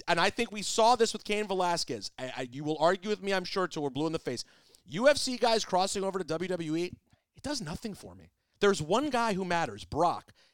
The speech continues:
The other guys who come over, D C coming over as a commentator, great, 'cause he could do the job tremendously. Him coming over and drawing big money as a wrestler,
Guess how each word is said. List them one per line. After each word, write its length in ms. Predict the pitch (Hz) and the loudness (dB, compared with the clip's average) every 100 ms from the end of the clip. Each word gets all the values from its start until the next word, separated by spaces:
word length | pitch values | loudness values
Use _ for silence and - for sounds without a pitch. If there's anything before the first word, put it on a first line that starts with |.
| _ _ - | _ _ -8
The 100 | 196 | -4
other 220 | 233 - | -2 2
guys 280 | 311 294 254 | 2 2 0
who 60 | |
come 160 | 240 240 | -2 0
over, 220 | 254 233 | 2 0
D 180 | - 262 | -4 -4
C 200 | 294 294 | -2 -4
coming 280 | - 240 220 | -2 -2 0
over 180 | 220 202 | 2 2
as 100 | 147 | 0
a 60 | |
commentator, 800 | - - 180 262 254 285 285 302 _ _ _ _ | -8 -4 -2 -2 -4 -4 -4 -6 _ _ _ _
great, 400 | - 156 196 - | -8 -2 -2 -2
'cause 160 | - 143 | -8 -8
he 60 | |
could 140 | 160 147 | -6 -6
do 100 | 180 | -4
the 80 | 147 | -4
job 300 | 160 156 151 | -2 -2 -4
tremendously. 540 | 139 127 113 - - _ _ | -6 -6 -4 -6 -8 _ _
Him 160 | - 269 403 | -6 -6 -4
coming 240 | 427 370 | -4 -2
over 240 | 285 277 | -4 -2
and 100 | 277 | -4
drawing 320 | 262 147 165 196 | -2 2 2 2
big 220 | 185 147 | -4 -4
money 240 | 139 170 | -6 -4
as 100 | 180 | -4
a 80 | 139 | -6
wrestler, 480 | 110 - - 202 | -6 -6 -6 -8